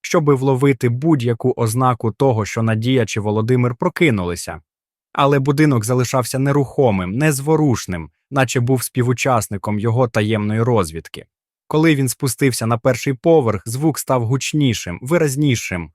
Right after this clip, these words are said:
суміш тупоту, шаркання і слабких, приглушених криків. Погляд Павла пробігся по кімнаті і зупинився на дверях у дальньому кінці коридору.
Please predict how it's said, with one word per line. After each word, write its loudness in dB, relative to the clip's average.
суміш 2
тупоту, -2
шаркання -2
і -4
слабких, -2
приглушених 0
криків. -2
Погляд 2
Павла 2
пробігся 0
по -2
кімнаті 0
і -2
зупинився 0
на 0
дверях 0
у -4
дальньому 2
кінці -2
коридору. 0